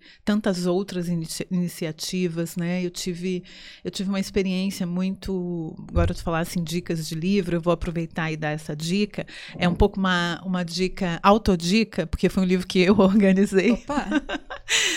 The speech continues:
Speaker 1: Um
Speaker 2: A gente
Speaker 1: livro
Speaker 2: adora.
Speaker 1: que eu, um livro que eu organizei, mas não foi só eu, e o lindo foi isso, que não foi só eu,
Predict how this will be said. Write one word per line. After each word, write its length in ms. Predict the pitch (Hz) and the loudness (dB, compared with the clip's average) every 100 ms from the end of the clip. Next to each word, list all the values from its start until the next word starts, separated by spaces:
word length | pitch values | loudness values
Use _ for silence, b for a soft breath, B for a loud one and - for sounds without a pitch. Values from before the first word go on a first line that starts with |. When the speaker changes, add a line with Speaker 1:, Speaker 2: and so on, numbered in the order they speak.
| 320 262 | -4 -6
Speaker 1:
Um 100 | 339 | -2
Speaker 2:
A 20 | |
gente 120 | 247 247 | 0 0
Speaker 1:
livro 140 | 247 | 2
Speaker 2:
adora. 100 | 220 | 4
Speaker 1:
que 60 | 269 | 6
eu, 300 | 285 277 - B B - | 6 4 -4 B B -4
um 40 | |
livro 220 | 247 220 | -2 -2
que 100 | - | -2
eu 120 | 214 208 | 2 2
organizei, 600 | 196 196 190 190 214 214 | 2 0 0 2 2 2
mas 180 | 208 | 0
não 160 | 196 190 | 0 -2
foi 220 | 190 208 | -2 -2
só 240 | 202 196 175 | -2 -2 0
eu, 340 | 175 196 208 | 2 4 4
e 100 | 202 | 2
o 140 | 185 - _ - | -4 -10 _ -2
lindo 500 | 196 220 254 226 185 | 2 6 6 4 2
foi 200 | - 156 | -4 -6
isso, 500 | 160 175 - 208 226 - - | -4 -6 -6 -8 -8 -12 -10
que 140 | 170 | -8
não 160 | 165 165 | -6 -8
foi 280 | - 175 | -6 -4
só 240 | 185 - 156 | -4 -4 -4
eu, 260 | 151 170 | -4 -6